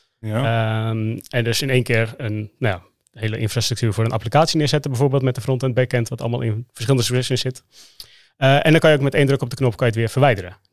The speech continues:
Speaker 2: Dus je hoeft niet, eh, tussen jouw, eh, hele Azure-omgeving te zoeken naar, eh, oké,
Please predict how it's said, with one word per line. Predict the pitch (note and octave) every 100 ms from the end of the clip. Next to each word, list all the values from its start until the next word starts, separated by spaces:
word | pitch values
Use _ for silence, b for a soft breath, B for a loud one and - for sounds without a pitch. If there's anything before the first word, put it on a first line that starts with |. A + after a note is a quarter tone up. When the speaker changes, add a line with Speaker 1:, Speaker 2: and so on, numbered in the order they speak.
| -
Speaker 2:
Dus | G#2+
je |
hoeft | A#2
niet, | A#2+ B2 - - -
eh, | A2+ G#2+ A2 A2
tussen | G#2+ B2 B2+
jouw, | A2+ A2+ A2 A#2+
eh, | A#2 A2+ A#2
hele | A#2+ A#2+
Azure-omgeving | A#2 A#2+ G#2+ A#2+ A2 G#2+
te | A#2
zoeken | A#2+ G#2+ A2+
naar, | A2 G#2+ A2 -
eh, | A2 G2+ G2+ G2+
oké, | A2 A#2 G2